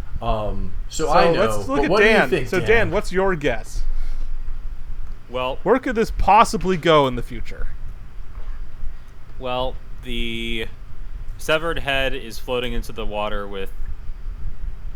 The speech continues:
Speaker 3: Jonathan Joestar down to the depths of the ocean, which means Dio's still alive, so maybe he does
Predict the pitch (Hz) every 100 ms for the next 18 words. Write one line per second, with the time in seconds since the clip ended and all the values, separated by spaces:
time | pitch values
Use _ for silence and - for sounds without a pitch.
0 | - - 110 107 101 104 104 107 104 104
1 | 98 98 95 - 98 90 90 90 - -
2 | - - - - - - - - - -
3 | - - 110 107 101 104 113 98 98 -
4 | 107 - 110 107 98 - 101 92 107 98
5 | 98 - - 120 131 127 - - - 110
6 | 107 98 95 92 95 - 95 98 110 110
7 | 110 104 101 110 113 107